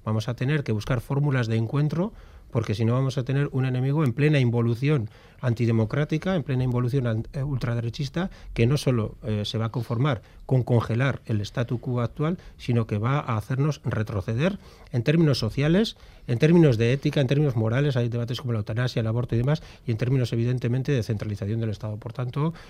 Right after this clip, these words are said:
ese guante lanzado en pro de una unidad de acción para defender los derechos de este país por parte de Euskal Herria Bildu se recoge sin ningún problema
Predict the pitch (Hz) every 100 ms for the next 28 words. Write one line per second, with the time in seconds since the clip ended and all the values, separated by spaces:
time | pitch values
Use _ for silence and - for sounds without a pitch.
0 | - 131 117 131 135 135 131 123 117 -
1 | 143 131 113 - - - 127 120 - 147
2 | 123 113 110 - - 131 131 131 135 123
3 | 127 139 127 107 - 151 139 98 - -
4 | - - - - - - 113 110 120 131
5 | 117 107 120 120 110 - 107 110 147 -
6 | - - 110 110 110 120 - 113 110 113
7 | 110 120 131 113 107 120 120 117 113 107
8 | 101 107 117 135